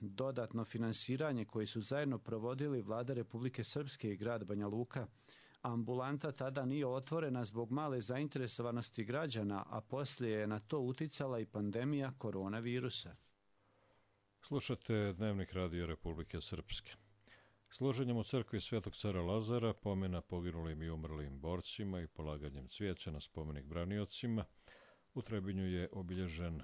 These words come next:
Speaker 2: Dan Trebinjske brigade Vojske Republike Srpske i trideset godina od njenog osnivanja na početku odbrambeno-otadžbinskog rata. Iz Trebinja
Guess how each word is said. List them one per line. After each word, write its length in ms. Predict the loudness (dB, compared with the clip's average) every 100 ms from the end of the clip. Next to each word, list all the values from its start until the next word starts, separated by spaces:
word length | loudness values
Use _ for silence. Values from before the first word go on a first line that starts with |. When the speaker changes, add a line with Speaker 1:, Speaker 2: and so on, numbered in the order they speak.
| -4
Speaker 2:
Dan 280 | -2 -2
Trebinjske 640 | -2 -4 -4 -4 -4 -4 -4
brigade 460 | -4 -2 -2 -2
Vojske 320 | -4 -4 -4 -4
Republike 520 | -6 -6 -6 -6 -6
Srpske 540 | -4 -4 -4 -2 -2 -4 -10 -20 -20 -20 -20 -18
i 160 | -10 -8
trideset 520 | -4 -2 -2 -2 -2
godina 340 | -2 0 0 -2
od 120 | -2
njenog 240 | -2 -2
osnivanja 560 | -4 -4 -4 -2 -2 -4
na 140 | -4
početku 560 | -6 -6 -4 -6 -6 -6
odbrambeno-otadžbinskog 1500 | -6 -6 -6 -6 -6 -6 -8 -10 -10 -10 -8 -6 -6 -4 -4
rata. 340 | -6 -10 -16 -18 -18 -20 -20 -20 -20 -20 _
Iz 200 | -4 -2
Trebinja 600 | -2 -2 0 -2 0 -2